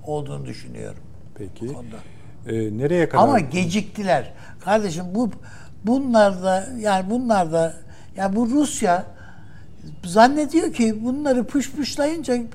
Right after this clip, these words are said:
Speaker 1: kendisine de bir şey yazılacak zannediyor. Hayır, değil. Daha da bir şımarıyor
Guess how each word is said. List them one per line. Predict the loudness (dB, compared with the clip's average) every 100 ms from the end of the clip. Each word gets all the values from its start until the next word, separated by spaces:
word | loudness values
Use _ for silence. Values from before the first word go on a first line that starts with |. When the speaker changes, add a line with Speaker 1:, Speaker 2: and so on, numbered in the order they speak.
| -6
Speaker 1:
kendisine | 0 0 0 -4 -2 0
de | -2
bir | -2 -6 -10 -16 -6
şey | 2 2
yazılacak | 4 4 4 2 4 2 0
zannediyor. | 2 0 0 -6 -8 -12 -14 -14
Hayır, | 0 2 2 -2
değil. | -2 -2 -4 -8 -16 -16 -16 -16 -16 -16 -16 -16 -16 -16 -16 -16 -16 -16 -16 -16 -16 -16 -16 -16 -16 -16 -16 -16 -16 -16 -16 -14 -16 -16 -16 -16 -16 -16 -16 -16 -14 2
Daha | 6 6 6
da | 4
bir | 2
şımarıyor | -2 -4 -4 -4 -4 -8 -10